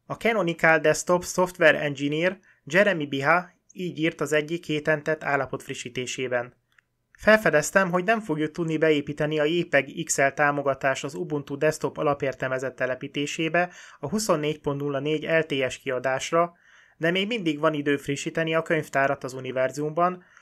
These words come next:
hogy a G D K Pixbuff támogatás telepíthető legyen. Így a felhasználók képesek lehetnek telepíteni a J peg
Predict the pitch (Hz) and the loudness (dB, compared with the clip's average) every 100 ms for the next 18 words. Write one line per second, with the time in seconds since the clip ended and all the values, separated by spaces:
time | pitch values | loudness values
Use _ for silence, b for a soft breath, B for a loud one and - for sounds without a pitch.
0 | b _ 147 151 190 208 160 147 143 131 | b _ 2 2 2 2 2 2 0 0
1 | - 147 143 143 180 - - _ _ 175 | -2 -6 0 4 4 4 -8 _ _ 2
2 | 156 135 143 160 165 - 156 135 139 143 | 2 0 2 4 2 2 0 0 -4 -6
3 | 139 143 131 120 120 117 _ _ b b | -4 -2 -4 -2 -4 -6 _ _ b b
4 | b b 165 180 240 208 165 - 156 165 | b b 2 4 4 4 2 4 2 2
5 | 175 196 185 156 - 143 156 139 135 143 | 0 -2 -2 0 -2 -2 -2 -4 -4 -6
6 | - 151 135 143 143 139 139 165 170 139 | 0 0 0 -6 -8 -4 -2 0 4 2